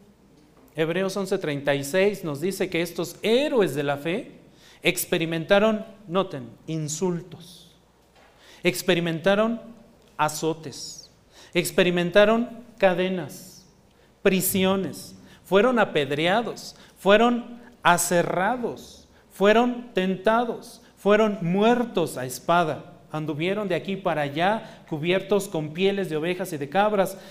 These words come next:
destituidos, afligidos, maltratados, de los cuales el mundo no era digno.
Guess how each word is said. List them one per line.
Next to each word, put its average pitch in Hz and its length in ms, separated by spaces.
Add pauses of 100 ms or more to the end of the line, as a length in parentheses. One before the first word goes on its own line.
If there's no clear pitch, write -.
(140)
destituidos, 185 1040
afligidos, 175 720
maltratados, 160 800
de 170 80
los 160 160
cuales 226 320
el 185 100
mundo 226 480 (160)
no 196 220
era 240 200
digno. 196 640